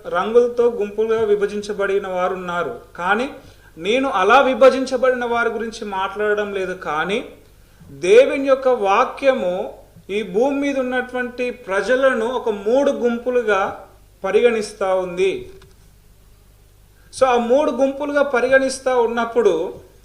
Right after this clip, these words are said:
దేవుని యొక్క వాక్యము ఆ మూడు గుంపుల వారితో మాట్లాడుతున్నాడు. ఉదాహరణ ఒకసారి, ఆ, చూడండి, భూమి మీద ఉన్నటువంటి ప్రజలు ఒకటి యూదులు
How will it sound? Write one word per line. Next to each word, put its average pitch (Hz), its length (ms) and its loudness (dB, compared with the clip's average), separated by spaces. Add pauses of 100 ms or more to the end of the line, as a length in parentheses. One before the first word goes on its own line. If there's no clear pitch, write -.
(600)
దేవుని 254 380 8
యొక్క 285 180 0
వాక్యము 254 680 4
ఆ 226 140 -2
మూడు 247 380 0
గుంపుల 285 380 -2
వారితో 269 440 4
మాట్లాడుతున్నాడు. 226 1120 0 (2000)
ఉదాహరణ 247 880 4
ఒకసారి, 220 680 2 (280)
ఆ, 185 340 0 (140)
చూడండి, 247 500 4 (120)
భూమి 226 300 -2
మీద 277 180 -2
ఉన్నటువంటి 240 540 -4
ప్రజలు 208 800 -2 (720)
ఒకటి 226 540 -10 (1120)
యూదులు 196 720 -8